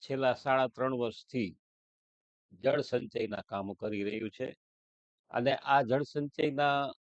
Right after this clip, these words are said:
કામો જે ચાલે છે એના અનુસંધાને આગામી તારીખ પંદર, સોળ અને સત્તર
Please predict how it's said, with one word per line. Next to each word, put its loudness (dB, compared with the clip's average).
કામો 4
જે 0
ચાલે 2
છે -8
એના -2
અનુસંધાને 2
આગામી 6
તારીખ 4
પંદર, 0
સોળ -2
અને -6
સત્તર 0